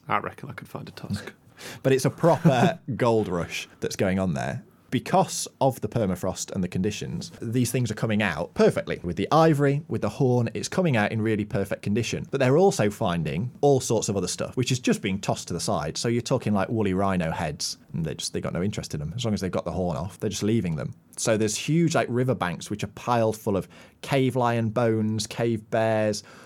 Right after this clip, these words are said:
Speaker 2: all sorts of stuff, 'cause they're not, they're only interested in the ivory. So scientists are losing their shit because all this amazing stuff's going to waste. And they
Speaker 1: Wh-,
Speaker 2: found
Speaker 1: why don't the scientists go and just get their heads?
Speaker 2: So some of them are starting to tag along.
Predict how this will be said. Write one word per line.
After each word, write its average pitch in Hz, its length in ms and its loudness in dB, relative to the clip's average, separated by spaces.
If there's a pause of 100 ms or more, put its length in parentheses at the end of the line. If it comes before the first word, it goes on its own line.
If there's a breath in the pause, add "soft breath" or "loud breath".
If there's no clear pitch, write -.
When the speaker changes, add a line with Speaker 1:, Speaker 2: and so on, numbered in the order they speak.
(120 loud breath)
Speaker 2:
all 131 160 4
sorts - 260 -2
of - 60 -4
stuff, - 160 -4
'cause 131 120 -2
they're 160 120 4
not, - 200 0 (120)
they're 131 220 4
only 127 200 4
interested 90 680 -2 (220)
in 98 240 4
the 98 100 2
ivory. 113 420 2
So - 120 -4 (140)
scientists 123 540 0
are 95 100 -2 (220)
losing 110 440 0
their 95 100 0
shit - 320 -2
because - 480 -6
all 101 140 0
this 101 160 -2
amazing 92 380 0
stuff's - 500 -8
going 92 220 -4
to 85 100 -4
waste. 90 500 -2
And 131 100 2
they 135 80 6
Speaker 1:
Wh-, 131 40 0
Speaker 2:
found 226 280 4
Speaker 1:
why 185 120 4
don't 180 180 0
the 147 60 -4
scientists 160 500 0
go 127 200 0
and 123 100 0
just 113 180 -6
get 127 200 -2
their 127 120 0
heads? 117 420 -4
Speaker 2:
So 139 120 0
some 240 220 2
of 233 40 6
them 165 120 8
are 170 140 8
starting 113 300 2
to - 100 -10
tag 123 220 0
along. 107 400 2